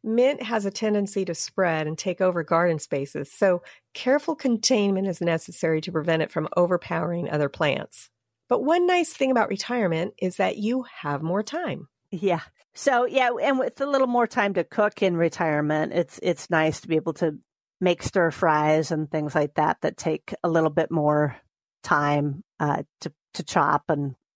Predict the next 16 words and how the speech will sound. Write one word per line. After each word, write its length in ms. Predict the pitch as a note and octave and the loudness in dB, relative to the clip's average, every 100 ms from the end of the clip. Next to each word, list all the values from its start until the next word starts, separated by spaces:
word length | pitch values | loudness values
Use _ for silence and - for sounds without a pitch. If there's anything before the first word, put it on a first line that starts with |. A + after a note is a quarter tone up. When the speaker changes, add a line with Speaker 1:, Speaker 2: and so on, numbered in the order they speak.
| - | -4
Speaker 2:
and 220 | D#3 D3+ | -2 -2
prep, 420 | - D3 D#3 - - _ _ _ _ _ - | 2 2 2 -2 -18 _ _ _ _ _ -4
be 100 | D#3+ | -2
continuing 800 | - E3 - D#3+ D#3 D#3 D3+ D3+ | 0 -4 0 0 2 2 2 0
to 120 | D#3+ | -2
spend 300 | D#3+ E3 D#3 | -2 0 -2
time 260 | E3+ D3+ D3 | 0 0 2
with 180 | D3+ - | 0 0
my 300 | D#3 D3 C#3+ C#3 | -2 2 0 0
mother-in-law. 760 | D#3 D3 D3 D3 D3 D3 D3 C3+ _ _ _ _ _ - | 0 2 2 2 2 2 2 -2 _ _ _ _ _ 0
And 380 | G3 F#3+ F#3 | 2 4 4
I 280 | F3+ - G3 | 2 2 0
have 280 | F3+ F#3+ E3+ | 2 2 2
been 140 | F#3+ | 2
doing 320 | F#3 F3+ F3 E3+ | 2 4 2 0
some 500 | - F3 E3 D#3 | 0 0 2 -2